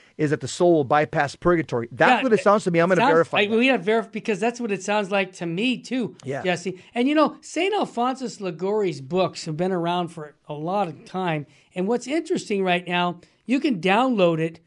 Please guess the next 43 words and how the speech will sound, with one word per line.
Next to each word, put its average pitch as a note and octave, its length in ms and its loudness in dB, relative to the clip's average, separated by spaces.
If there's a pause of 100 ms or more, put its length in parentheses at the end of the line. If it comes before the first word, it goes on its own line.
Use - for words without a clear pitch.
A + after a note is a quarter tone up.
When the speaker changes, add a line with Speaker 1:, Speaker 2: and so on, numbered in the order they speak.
(240)
Speaker 2:
on F3+ 200 0
the F3+ 80 -2
internet, E3+ 760 -4 (280)
uh, D#3+ 320 -2
The D#3+ 160 -4
Glories F#3 500 -2
of E3+ 100 -6
Mary. F3+ 460 0 (220)
But F#3+ 100 -4
I B3 100 2
would D#4+ 160 -2
encourage A3 600 -2
anyone E3+ 640 -4 (280)
to E3 120 -16
purchase F#3+ 440 -8
books F#3 440 -8
by D#3+ 180 -4
Saint E3+ 320 -6
Alphonsus. E3 520 -6
They F3 120 -6
become F#3 560 -6 (200)
a E3+ 80 -6
top G3+ 360 -6
seller F#3+ 560 -2 (260)
on, E3 220 -2 (140)
on D#3+ 240 -4
the, D#3 260 -4 (180)
uh, D#3+ 60 -10
book F3+ 240 -6
selling D#3 400 -4
list D3+ 340 -6
now. D3+ 260 -4 (280)
And E3+ 100 -4
I, D#3+ 120 -2 (100)
I E3+ 60 -2
think A3+ 240 -6
that F#3 160 -4
just F#3+ 260 -4
goes G3 300 -2
to D#3 100 -10
show G3+ 280 -6
you, G3+ 140 -2
Jesse, D#3+ 480 -8